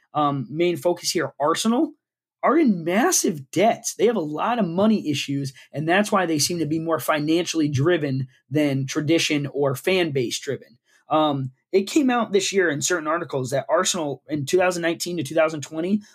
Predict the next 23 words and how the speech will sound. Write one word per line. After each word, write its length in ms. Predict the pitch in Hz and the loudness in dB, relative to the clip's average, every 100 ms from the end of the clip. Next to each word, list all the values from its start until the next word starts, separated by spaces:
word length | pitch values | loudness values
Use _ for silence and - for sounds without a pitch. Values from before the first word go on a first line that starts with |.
| - | -2
lost 280 | 180 180 180 | 0 0 -2
an 80 | |
estimated 540 | 160 190 208 208 180 139 | -2 0 2 4 2 0
four 240 | 156 254 | -6 -4
hundred, 380 | 220 214 220 208 | -2 0 0 0
uh, 180 | 147 139 - | 0 0 0
forty-seven 560 | 196 269 233 - 202 | 2 2 2 0 -2
point 240 | 151 185 165 | -4 -8 -2
eight 200 | 180 156 | -2 -4
million 500 | 151 160 165 180 180 | -4 0 2 0 -4
pounds, 560 | - 165 147 110 107 - _ _ _ | -4 -2 -2 -6 -16 -20 _ _ _
um, 380 | 147 151 143 139 _ | 0 2 0 -4 _
which 220 | 160 165 - | -2 0 2
they, 200 | 185 190 - | 4 2 0
uh, 260 | 147 151 143 | 0 2 2
they 180 | 143 170 | 2 2
allegedly 640 | 160 180 175 165 151 143 | 4 2 0 0 0 -2
proposed 460 | - 147 160 156 143 | -8 -4 0 0 0
that 160 | 147 | -2
thirty-five 440 | - 175 180 165 160 | 0 0 2 0 -2
point 220 | 160 160 | -4 -4
eight 140 | 170 | -4
million 400 | 151 147 139 143 | -4 -6 -6 -8